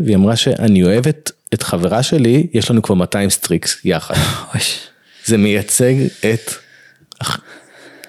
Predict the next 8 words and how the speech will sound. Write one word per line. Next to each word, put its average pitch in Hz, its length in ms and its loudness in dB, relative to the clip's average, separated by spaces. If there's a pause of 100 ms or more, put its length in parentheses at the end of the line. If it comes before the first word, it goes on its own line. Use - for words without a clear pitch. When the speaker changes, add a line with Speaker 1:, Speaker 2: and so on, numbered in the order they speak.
(240)
Speaker 1:
זה 120 80 2
מייצג 107 500 2
את 120 100 0
החברות 87 580 -2 (240)
Speaker 2:
כן. 123 260 -6
Speaker 1:
בין 85 180 0
בני 80 180 -4
נוער. 76 260 -6